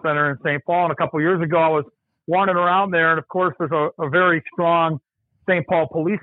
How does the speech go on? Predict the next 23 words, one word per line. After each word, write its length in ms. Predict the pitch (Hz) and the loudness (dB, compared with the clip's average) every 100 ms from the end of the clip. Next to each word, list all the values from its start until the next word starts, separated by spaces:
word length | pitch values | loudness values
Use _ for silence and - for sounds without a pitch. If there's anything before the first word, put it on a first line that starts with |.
| - | -2
presence 360 | 165 139 147 - | -2 -2 -6 -6
in 120 | 147 | -2
that 200 | 143 123 | -2 0
building 300 | 170 165 156 | 0 0 0
running 240 | 151 147 127 | -2 -4 -6
security. 540 | 135 - 196 180 143 123 _ _ - | -6 0 2 2 0 -4 _ _ -6
And 200 | 120 117 | -2 0
I 120 | 247 | 0
don't 120 | 180 | 0
know, 120 | 147 165 | 0 -2
this 100 | 170 | -4
is 20 | - | -2
five, 220 | 165 160 - | 0 0 -2
six 140 | 160 - | -4 -2
years 180 | 170 156 | 0 0
ago, 240 | 160 160 | 0 2
I, 140 | 160 | 4
I, 300 | 165 165 156 147 - | 2 2 0 -2 -4
I 100 | 170 | -4
bump 300 | 139 175 160 | 0 0 0
into 160 | 175 160 | -4 -2
my 100 | 156 | -2
guy, 260 | 156 165 | 0 0